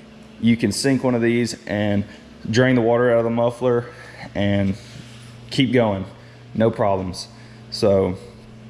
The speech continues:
they're just great four-wheelers to own. Obviously,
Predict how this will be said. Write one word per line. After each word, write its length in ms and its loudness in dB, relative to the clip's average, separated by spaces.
they're 140 2
just 180 -2
great 220 0
four-wheelers 400 -2
to 80 -4
own. 360 0
Obviously, 640 0